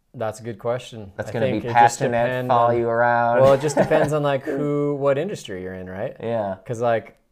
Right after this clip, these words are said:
Speaker 1: obviously in real estate, uh, I know a few guys that do tons of really cool drone work and in front of camera, um, personalities that I would just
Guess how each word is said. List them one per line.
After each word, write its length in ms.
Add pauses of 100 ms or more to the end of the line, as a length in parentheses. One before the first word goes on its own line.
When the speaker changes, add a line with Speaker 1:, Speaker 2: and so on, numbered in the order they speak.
Speaker 1:
obviously 640
in 80
real 260
estate, 580 (720)
uh, 320
I 80
know 180
a 80
few 280
guys 320
that 80
do 120
tons 340
of 160
really 220
cool 240
drone 440
work 340
and 420
in 220
front 240
of 100
camera, 640 (260)
um, 640
personalities 800 (160)
that 400 (520)
I 120
would 80
just 200